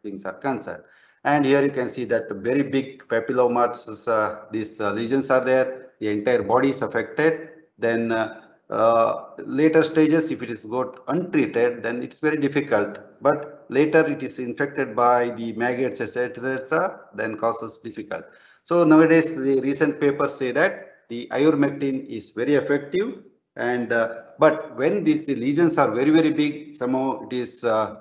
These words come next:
uh, difficult to cure this particular type of the disorder is concerned. So always it is better to treat the animal in early stage, or else the surgery is may, to be conducted,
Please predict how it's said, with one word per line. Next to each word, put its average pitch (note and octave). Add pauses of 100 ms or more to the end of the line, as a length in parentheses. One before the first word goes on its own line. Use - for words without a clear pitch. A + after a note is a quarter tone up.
(140)
uh, G#2+ (640)
difficult C3+
to A3+ (180)
cure G3+
this C3+
particular A#2
type G#2+
of G#2
the F#3 (220)
disorder C#3+
is -
concerned. G2+
So B2+ (260)
always E3
it D3+
is C#3+
better B2+
to A#2+
treat D#3
the C#3
animal B2+ (100)
in A2+
early A#2+
stage, D3 (160)
or C#3
else G#3
the C3+
surgery C3
is A2
may, A#2
to C3+
be B2+
conducted, D3+